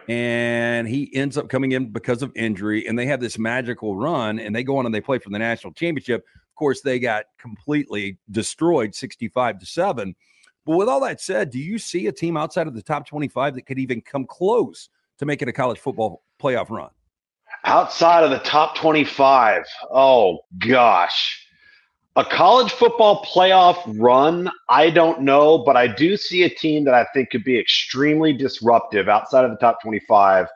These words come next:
Speaker 2: um, out of the A C C, and that's N C State. Um, you know, it's interesting. Earlier on in the summer,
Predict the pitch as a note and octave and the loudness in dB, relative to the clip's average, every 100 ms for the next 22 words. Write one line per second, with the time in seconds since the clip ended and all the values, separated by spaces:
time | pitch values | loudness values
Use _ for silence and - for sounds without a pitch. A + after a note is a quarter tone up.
0 | _ _ _ - G2+ G#2 G2+ G2 G2 G2 | _ _ _ -4 4 6 6 4 2 -2
1 | A2 A2+ A2 A2+ A#2+ - A2+ - A#2+ G2+ | 0 0 0 0 0 -2 -10 -6 -2 0
2 | G2 - G#2+ G2+ F#2+ - - E2 - _ | 0 -2 -6 -6 -8 -8 -4 -4 -6 _
3 | _ _ _ _ _ - G#2 G#2 G#2 G#2 | _ _ _ _ _ -6 2 4 4 2
4 | G2+ G2+ - B2+ A#2 A2+ - D#3 G3 C#3 | -2 -12 -4 0 0 0 -2 0 4 4
5 | G2 - A2 G2+ A#2 D3 F3+ G3 F#3 F3+ | 2 0 -2 -4 2 4 4 6 6 4
6 | D#3 - F#3+ F#3+ G#2 E2 | 2 2 4 4 2 -4